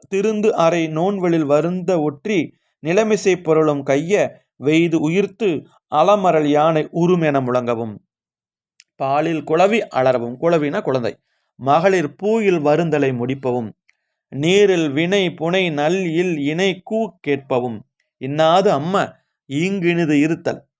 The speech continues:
துண்ணருந்துப்பின் வயமான் தோன்றல், அறவையாயின்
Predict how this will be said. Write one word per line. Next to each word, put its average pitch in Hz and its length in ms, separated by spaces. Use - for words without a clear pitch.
துண்ணருந்துப்பின் 196 840
வயமான் 165 500
தோன்றல், 156 440
அறவையாயின் 208 720